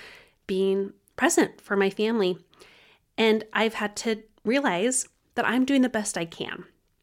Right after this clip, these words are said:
And that means there are going to be some trade-offs. And for me, I would rather trade off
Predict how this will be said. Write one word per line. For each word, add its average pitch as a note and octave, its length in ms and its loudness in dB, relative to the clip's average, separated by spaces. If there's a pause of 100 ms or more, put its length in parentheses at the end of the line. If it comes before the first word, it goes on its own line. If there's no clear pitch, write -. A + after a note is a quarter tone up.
(420)
And G3+ 320 2 (360)
that A#3 220 2
means G3 500 2 (140)
there F#3+ 140 2
are - 20 0
going F#3 220 0
to F#3 40 -2
be F#3+ 120 -4
some G#3 180 -2
trade-offs. - 720 -6
And F#3+ 120 0
for G3 120 -4
me, G3 340 0
I F#3+ 120 -4
would F3+ 100 -4
rather F3 240 -4
trade F3+ 320 -8
off F3 340 -6